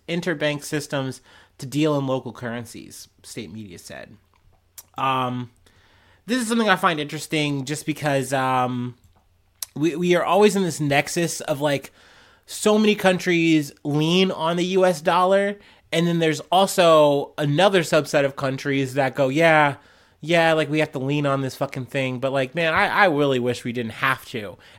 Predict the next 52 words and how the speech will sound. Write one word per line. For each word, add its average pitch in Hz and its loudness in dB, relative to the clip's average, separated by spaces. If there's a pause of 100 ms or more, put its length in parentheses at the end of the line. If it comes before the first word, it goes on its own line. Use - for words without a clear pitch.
(120)
And, 147 2
you 185 -2
know, 151 4
when 143 -2
times 160 -2
like 139 -6
this 143 -4
happen 170 -2
where 135 -2
you're 135 0
like, 135 0
"Okay, 165 4
I 151 2
guess 165 0
we're 160 -2
public 143 -6
enemy 175 -2
number 180 -2
one 196 0
to, 147 0
you 147 -4
know, 139 0
the 135 -6
U 135 0
S 165 -2
of 147 -4
fucking 165 -4
A," 202 0 (500)
maybe 208 2
we 226 2
should 208 -6
just 226 -6
fucking 196 -2
get 180 2
off 208 2
of 156 -4
that, 117 0 (100)
especially 170 0
if 131 -6
you 190 2
are 156 4
dealing 143 -2
with 131 -4
me 135 -4
and 143 -8
I 196 0
am 160 2
dealing 127 -2
with 120 -6
you. 117 -2 (240)
Then, 190 0
like, 190 0